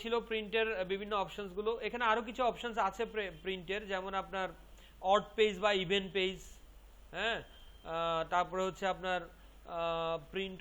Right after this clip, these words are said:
ওয়ান সাইডেড বলছে, তারপরে এখানে আছে হচ্ছে আপনার কাস্টম রেঞ্জ। আমি প্রিন্ট অল পেজে যাচ্ছি, প্রিন্ট অল পেজেস ক্লিক করলাম। আহ, তারপরে আছে প্রিন্ট ওয়ান সাইড, তারপরে বলছে manually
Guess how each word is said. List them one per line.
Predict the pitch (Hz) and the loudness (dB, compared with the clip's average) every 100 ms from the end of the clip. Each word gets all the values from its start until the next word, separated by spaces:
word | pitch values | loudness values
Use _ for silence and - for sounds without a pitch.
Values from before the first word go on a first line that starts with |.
| - | 0
ওয়ান | 175 180 - | 0 0 0
সাইডেড | 185 175 180 156 | -2 0 -4 -4
বলছে, | 175 165 180 175 175 | -6 -4 -4 -2 0
তারপরে | 165 165 170 | 0 -2 -4
এখানে | 165 175 170 | -4 -4 -4
আছে | 165 175 175 | -4 -6 -8
হচ্ছে | 170 175 | -6 -6
আপনার | 160 160 165 151 - - - - | -4 -4 -4 -4 -10 -20 -12 -6
কাস্টম | 156 - 175 170 | -6 -4 -4 -4
রেঞ্জ। | 160 156 | -4 -4
আমি | 160 151 | -6 -6
প্রিন্ট | 170 165 | -6 -4
অল | 151 156 | -4 -4
পেজে | 170 160 165 | -6 -4 -2
যাচ্ছি, | 151 - 175 170 | -4 -4 -10 -8
প্রিন্ট | 165 160 151 | -8 -4 -2
অল | 156 151 | -2 -4
পেজেস | 165 165 156 | -6 -6 -8
ক্লিক | - 165 - | -8 -8 -8
করলাম। | 156 156 - | -4 -4 -4
আহ, | - - - - - 160 160 156 | -10 -14 -14 -14 -10 -4 -4 0
তারপরে | 160 160 160 | -2 0 -2
আছে | 156 143 165 | -4 -6 -4
প্রিন্ট | 175 170 170 | -4 -4 -6
ওয়ান | 160 165 - | -4 -6 -2
সাইড, | 170 160 156 - - - - - - | 0 0 -2 -10 -20 -20 -20 -14 -6
তারপরে | 147 156 160 | -4 -2 -2
বলছে | 165 175 160 | -4 -6 -4
manually | 170 170 175 170 | -2 0 0 0